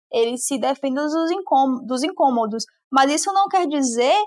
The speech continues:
que ele tem que ferir o direito fundamental de culto do outro. Isso não quer dizer que o direito de culto do outro tem que parar de existir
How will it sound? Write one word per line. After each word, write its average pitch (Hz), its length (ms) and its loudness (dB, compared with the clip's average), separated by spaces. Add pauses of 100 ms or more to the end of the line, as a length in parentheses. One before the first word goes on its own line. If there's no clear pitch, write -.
(240)
que - 80 -2
ele 285 160 0
tem 294 160 0
que 302 100 -6
ferir 370 520 0
o 440 60 2
direito 302 320 0
fundamental 254 600 0
de 247 100 -8 (100)
culto 240 240 -8
do 233 120 -2
outro. 196 340 -2
Isso 226 160 -4
não 240 120 -2
quer 240 180 -2
dizer 226 260 -2
que 254 120 -6
o 302 40 -2
direito 277 340 -2
de 269 100 -10
culto 302 240 -6
do 294 100 -4
outro 277 200 -2
tem 302 220 0
que 294 80 -10
parar 294 200 2
de 254 60 -4
existir 320 580 -4